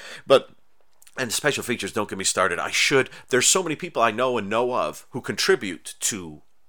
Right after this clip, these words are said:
these that I, it, eh. But I'm looking at the back here, and I keep referencing, you know, the house and the sets and are they sets and da-da-da. But on the back here it says, uh, Villa Parisi,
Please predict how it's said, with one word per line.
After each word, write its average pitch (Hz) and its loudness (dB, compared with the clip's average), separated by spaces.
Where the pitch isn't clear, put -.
these 85 -8
that 117 -2
I, 151 -4
it, - -12
eh. 127 6
But 165 8
I'm 156 4
looking 180 -2
at 180 -4
the 127 0
back 190 4
here, 139 4
and 120 2
I 123 -2
keep - -10
referencing, 123 2
you 110 -4
know, 110 2
the 101 4
house 120 4
and 104 -8
the 98 -12
sets - 0
and 107 -2
are 104 2
they 104 -4
sets - 0
and 98 -8
da-da-da. 107 2
But 160 6
on 170 8
the 165 0
back 202 6
here 147 2
it 123 2
says, 120 2
uh, 117 10
Villa 147 6
Parisi, 147 2